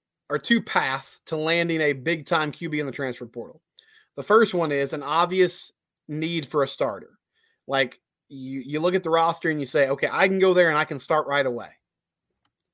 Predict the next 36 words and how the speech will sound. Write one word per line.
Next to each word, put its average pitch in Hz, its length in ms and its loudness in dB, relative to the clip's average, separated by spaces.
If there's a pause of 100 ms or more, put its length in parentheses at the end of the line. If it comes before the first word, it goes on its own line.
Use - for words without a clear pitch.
(460)
Uh, 139 280 -2
Baylor 180 440 6
just 165 200 -8
landed 165 300 -4
the 135 60 -16
Toledo 170 460 0
quarterback, 165 640 0 (680)
whose 143 520 -8 (180)
name 151 400 -6
escapes 156 540 -6
me 165 160 -2
right 156 280 2
now. 151 480 -2 (520)
Um, 135 720 0 (640)
but 143 480 4 (720)
he 160 140 -6
was 143 140 -4
the 139 40 -8
mac 160 320 2
player 156 300 2
of 131 80 0
the 135 80 -4
year, 151 240 -2
Dequan 156 420 0
Finn, 117 260 -8
mac 147 260 -4
player 160 240 2
of 143 60 0
the 131 80 -4
year. 127 360 -4 (1120)
I 139 60 -6
believe 160 180 -2
he 160 60 0
had 131 180 0
three 160 220 -4
seasons 151 480 -8